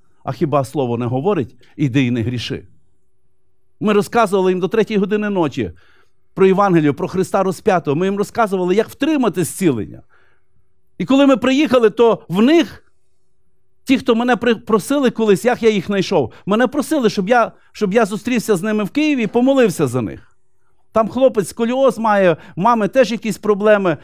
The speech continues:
і в батька, ну, коротше, там ціла от така проблема велика, будемо говорити, в цілої сім'ї з хворобами. І я говорив: "Да, я зустрінуся". І тут Карі Блейк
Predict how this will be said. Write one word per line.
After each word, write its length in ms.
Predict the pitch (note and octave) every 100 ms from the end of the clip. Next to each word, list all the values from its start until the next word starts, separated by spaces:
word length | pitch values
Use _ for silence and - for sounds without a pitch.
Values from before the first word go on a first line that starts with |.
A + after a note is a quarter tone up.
| - -
і 80 |
в 40 | D#3
батька, 360 | A3 B3+ -
ну, 120 | G#3+ G#3
коротше, 300 | A3+ G#3+ G#3
там 200 | G#3+ G3
ціла 260 | A#3 A3
от 320 | G3+ E3 _
така 260 | - - G3
проблема 500 | D#3 F#3 F3+ F3 D#3+
велика, 420 | C3+ E3 D#3 C3
будемо 280 | A#2 C3 C3
говорити, 320 | C#3 D#3 C#3
в 60 | B2
цілої 320 | E3+ D3 C#3+
сім'ї 280 | - E3 E3+
з 80 | -
хворобами. 540 | D#3 D#3+ C#3+ A2 G2 - _ _ _ _ _ _ _ _ _ -
І 80 | D3+
я 120 | A3+
говорив: 380 | A#3+ C#4+ D4+ G3
"Да, 200 | B3+ C#4+
я 120 | G#3+
зустрінуся". 720 | A3 - C4+ A#3+ D3+ - - - _ _ _ _ _ _ _ _ _ _ _ _ -
І 80 |
тут 240 | - A#3 -
Карі 240 | G#3+ G3
Блейк 440 | D#3 F#3 D3+ -